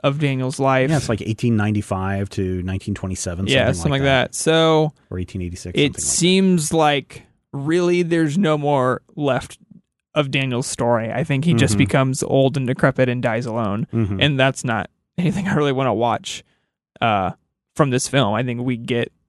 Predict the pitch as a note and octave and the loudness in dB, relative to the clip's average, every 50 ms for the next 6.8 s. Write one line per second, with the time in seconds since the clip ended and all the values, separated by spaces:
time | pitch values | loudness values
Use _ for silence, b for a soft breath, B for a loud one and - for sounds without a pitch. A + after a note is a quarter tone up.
0 | _ _ _ _ _ _ _ - D3+ D3 D3 D3 D3+ D3+ D#3 D#3 - D#3 D#3 D#3 | _ _ _ _ _ _ _ -2 0 0 2 2 2 2 2 0 0 0 0 0
1 | D#3 D3 D3 C#3 C#3+ D3 D3 D3 D3+ D3+ D#3 D#3+ - _ _ _ _ _ _ _ | 0 2 2 4 6 6 6 4 2 2 -2 -6 -8 _ _ _ _ _ _ _
2 | A#2+ B2+ C3+ C#3+ C#3+ C#3 C#3 C#3 C3 - - F3 D3+ D3+ D#3 D#3 D3 D3 C3 C3 | -2 0 0 0 0 0 -2 -2 -2 -2 0 0 2 2 2 2 2 4 4 4
3 | C#3+ D3+ D3 F#3 F#3 D3+ D3 C#3+ C#3 - - _ C#3+ D3 D3 - C3+ C#3 C#3+ C#3 | 2 2 0 0 0 2 2 0 0 -2 -4 _ -2 -2 -2 -2 -2 -2 0 0
4 | C3+ B2 A#2+ B2+ C3 C#3 - - - - - - - D3+ D3+ B2+ - - D#3+ E3+ | -2 -2 -2 -2 -4 -4 -4 -6 -8 -10 -12 -6 -2 0 0 0 0 0 0 0
5 | E3+ F3+ G3+ G#3 G3 E3+ - G#3 G3+ F#3 C3 D#3 E3+ D#3+ D#3 D3+ D#3 D#3 D3 - | 2 2 2 2 2 2 2 2 2 2 2 2 2 2 2 2 2 2 0 0
6 | - D3+ D3+ D#3 D3 D#3 D#3+ D#3 C#3 C3 B2 C3 C#3 C3 B2+ C3 | 0 -2 0 2 0 0 -2 -2 -4 -2 0 2 2 2 0 -2